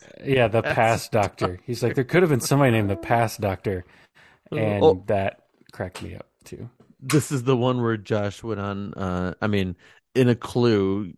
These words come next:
Speaker 2: uh, talked about how Reggie Miller has a horrible throwing style.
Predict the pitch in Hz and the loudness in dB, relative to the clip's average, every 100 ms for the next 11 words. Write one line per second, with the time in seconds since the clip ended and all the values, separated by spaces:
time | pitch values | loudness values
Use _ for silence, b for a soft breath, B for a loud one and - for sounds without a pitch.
0 | 107 95 92 90 101 95 - 87 90 87 | -8 -6 -6 -6 -4 -4 -4 -2 -2 0
1 | 92 92 95 98 104 95 95 92 92 90 | -2 0 0 -2 -2 0 0 0 -2 -4
2 | 87 101 92 95 87 92 92 92 98 98 | -2 -2 -2 -4 -4 -4 -4 -4 -4 -4